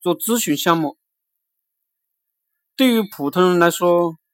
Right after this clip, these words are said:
是要死磕三个月，每天钻研十六小时的，而你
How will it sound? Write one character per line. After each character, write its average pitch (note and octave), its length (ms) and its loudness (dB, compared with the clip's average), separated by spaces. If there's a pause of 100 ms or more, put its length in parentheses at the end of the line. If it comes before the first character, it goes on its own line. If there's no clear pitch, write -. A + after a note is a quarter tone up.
(140)
是 - 160 -4
要 A3+ 120 8
死 - 300 -6
磕 F#3 160 -4
三 G#3 260 2
个 A#3+ 100 0
月， A3 180 2 (600)
每 C3 200 0
天 E3+ 260 0
钻 F#3 280 0
研 C#3+ 180 0
十 D3 160 -10
六 A#3 200 -2
小 G#2 180 -8
时 - 200 -18
的， G#2 140 -16 (1120)
而 D#3+ 100 2
你 D3 500 2